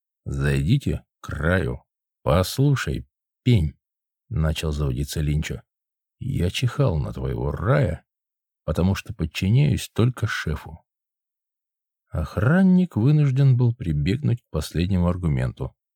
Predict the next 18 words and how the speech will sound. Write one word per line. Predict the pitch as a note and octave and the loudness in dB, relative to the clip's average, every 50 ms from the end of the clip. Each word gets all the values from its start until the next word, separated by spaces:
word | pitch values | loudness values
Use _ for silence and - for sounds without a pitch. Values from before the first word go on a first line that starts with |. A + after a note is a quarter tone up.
| _ _ _ _ _ _ _ _ _ _ _ _ _ | _ _ _ _ _ _ _ _ _ _ _ _ _
Он | F3+ - - E3+ C3+ | -2 0 2 2 2
отступил | F#2+ - - - - F#2+ F2 - F#2 F#2 F2 | 0 -2 -4 -6 -4 -4 -4 -2 -2 -2 0
на | E2 C#2+ C#2 D#2+ | 0 0 -2 -2
шаг, | - - - - - - - - _ | -4 -2 -2 -2 -2 -2 -8 -20 _
передёрнул | _ D#2 D2+ D2+ D2+ D#2+ F#2+ F#2+ F2 D#2 D2 C#2+ C#2+ | _ 2 2 4 4 4 2 2 2 0 0 -2 -2
затвор | D2+ - C#2+ C#2 - D#2 D2 C2+ | -2 -4 -4 -4 -4 -4 -4 -4
автомата | - - - E2 D#2 - E2 D#2 - - B2+ A#2+ - _ _ | -6 -6 -4 -2 0 0 0 0 0 0 0 0 -2 _ _
и | - D#2 G2+ C#3+ D#3 | -4 -2 0 2 2
направил | C3+ A2 G2+ - - - F#2+ A2+ A#2+ A2 G#2 | 2 0 0 0 0 0 2 2 0 -2 -4
ствол | - - - - F#2 F#2 G2 F#2+ | -6 -8 -8 -4 -2 -2 -2 -2
в | F2 | -4
голову | - - F2+ F2 F2 E2+ E2+ E2+ | -2 -2 -2 0 0 -2 -2 -2
Линча. | D#2+ C#2+ D2 D2 - - - - - _ _ _ _ _ _ _ | -2 0 -2 -2 -4 -6 -10 -12 -12 _ _ _ _ _ _ _
"Ну, | - F2+ F2+ F#2+ G#2 D3+ G3 F#3+ | -2 0 4 6 6 6 6 6
давай | F3+ E3+ D3 D#3+ D#3 B2 | 6 6 4 4 4 6
зайдём | A#2+ A2+ G2 F#2 A2+ C3 A#2+ | 4 4 4 4 4 4 4
к | - | 2
краю", | - - C#2+ D2 E2 E2+ D#2+ D2+ D2+ - | 2 0 2 2 2 2 2 0 -2 -4